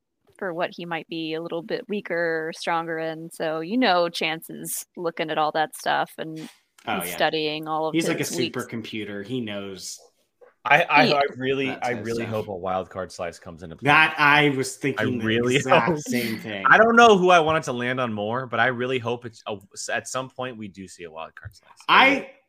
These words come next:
Speaker 2: kind of just want to see Bibbs do it because I feel like he would have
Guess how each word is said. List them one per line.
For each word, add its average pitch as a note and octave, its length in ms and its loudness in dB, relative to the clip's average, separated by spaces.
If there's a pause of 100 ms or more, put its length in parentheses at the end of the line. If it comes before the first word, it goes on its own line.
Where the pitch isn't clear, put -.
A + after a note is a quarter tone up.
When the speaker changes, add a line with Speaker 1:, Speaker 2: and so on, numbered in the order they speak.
(600)
Speaker 2:
kind F3+ 340 0
of F3+ 180 -2
just E3 260 -6
want C#3+ 240 -2
to D3 60 -8
see C3+ 160 -8
Bibbs B2+ 520 -8
do F#3 160 2
it G3 120 0
because D3+ 220 -6
I C3+ 60 -8
feel D3+ 180 -6
like C3+ 180 -6 (380)
he B2+ 500 -8
would C3 160 -2
have A2+ 360 -10